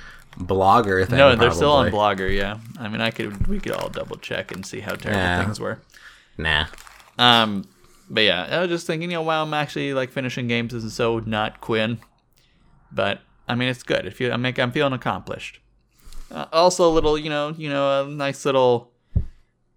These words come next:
Speaker 2: nod to one of our fans, Chase. Um, he is currently also on a podcast right now as we, we record this.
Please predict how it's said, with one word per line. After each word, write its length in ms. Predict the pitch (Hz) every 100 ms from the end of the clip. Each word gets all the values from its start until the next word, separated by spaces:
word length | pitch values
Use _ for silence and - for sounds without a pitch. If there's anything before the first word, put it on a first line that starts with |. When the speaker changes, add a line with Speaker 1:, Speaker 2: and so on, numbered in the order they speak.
| - - - 139
Speaker 2:
nod 600 | 123 117 120 127 135 - _ -
to 100 | 143
one 240 | 113 123 123
of 100 | 117
our 120 | 113
fans, 520 | - 117 120 131 -
Chase. 640 | - 147 127 156 - - - _ _ _ _ _ _ _ -
Um, 540 | 120 113 113 110 110 -
he 160 | - 143
is 140 | 180
currently 360 | - 143 120 117
also 380 | 120 131 131 120
on 140 | 113
a 40 | 104
podcast 580 | 117 113 110 107 107 120
right 220 | 143 180
now 240 | 160 156
as 240 | 104 156 196
we, 120 | 196
we 480 | 180 - 139 170 165
record 520 | 151 - 175 170 139
this. 500 | 156 101 95 - -